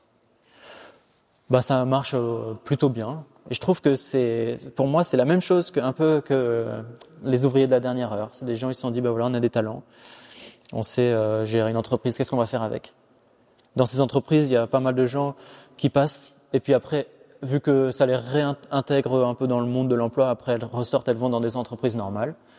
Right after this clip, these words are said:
et puis d'autres, elles restent là parce qu'elles se sentent bien, ou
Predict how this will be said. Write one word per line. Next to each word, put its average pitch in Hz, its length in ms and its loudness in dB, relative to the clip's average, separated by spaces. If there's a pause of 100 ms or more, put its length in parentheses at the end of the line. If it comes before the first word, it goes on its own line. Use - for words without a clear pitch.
(200)
et 131 80 2
puis 139 120 0
d'autres, 131 240 4
elles 117 60 -2
restent 113 200 -4
là 135 140 0
parce - 100 -14
qu'elles 113 120 0
se - 120 -16
sentent 120 220 -2
bien, 110 200 -4 (720)
ou 131 180 2